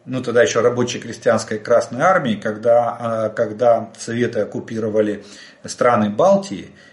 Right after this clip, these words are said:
и включили их в состав Советского Союза, тогда, а, в-, был шок, когда впервые увидели вот те витрины магазинов, то, тот уровень жизни, который был в странах Балтии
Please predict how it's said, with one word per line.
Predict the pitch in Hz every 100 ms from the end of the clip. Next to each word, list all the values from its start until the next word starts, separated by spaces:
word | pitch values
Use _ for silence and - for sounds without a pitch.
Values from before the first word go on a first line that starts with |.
| _
и | 113
включили | - 117 - 113 101
их | 98
в |
состав | - 107 113 95
Советского | - 104 104 - 98
Союза, | 98 - 98 95 87 85 - - - -
тогда, | 117 113 110 127
а, | 139 143 139 135 - 113 113 113 113 113 107 107
в-, | - - - - - - - - - 120
был | 127 131
шок, | - - 160 165
когда | 110 104 117
впервые | - 120 113 131 120
увидели | 98 113 104 98 92
вот | 95 -
те | 120 107
витрины | 98 - 104 95
магазинов, | 92 92 95 90 165 156 120 -
то, | 104 101 - 101
тот | - 110 113
уровень | 104 95 95
жизни, | 98 143 147 -
который | 104 - 98
был | 95 98
в |
странах | - 110 104 90
Балтии | 90 120 139 123 101